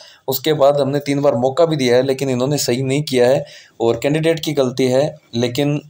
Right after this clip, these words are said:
अब इन्होंने केस किया है। अब गलती किसकी है और क्या पोर्टल में गलती है या कैंडिडेट की गलती है, ये तो जब फाइनल फैसला आएगा तभी पता चलेगा। कुछ जो है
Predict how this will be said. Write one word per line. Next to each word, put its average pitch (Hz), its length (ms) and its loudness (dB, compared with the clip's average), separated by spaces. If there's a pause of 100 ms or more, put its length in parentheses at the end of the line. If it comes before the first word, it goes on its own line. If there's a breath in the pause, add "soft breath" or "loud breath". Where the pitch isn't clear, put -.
(800)
अब 143 140 0
इन्होंने 135 380 0
केस 120 240 -2
किया 107 240 0
है। 107 120 -8 (500 loud breath)
अब 120 140 -2
गलती 151 300 0
किसकी 160 380 -4
है 151 480 0 (340)
और 123 400 2 (180)
क्या 143 120 4
पोर्टल 143 320 0
में 156 140 0
गलती 151 220 -2
है 151 80 2
या 143 100 2
कैंडिडेट 139 460 0
की 151 140 -4
गलती 131 320 0
है, 131 100 4 (340)
ये 131 160 0
तो 156 440 0 (180)
जब 131 160 0
फाइनल 139 300 0
फैसला 131 320 0
आएगा 131 220 4
तभी 123 220 0
पता 135 220 0
चलेगा। 120 380 0 (480 loud breath)
कुछ 135 240 -4
जो 131 180 2
है 135 180 2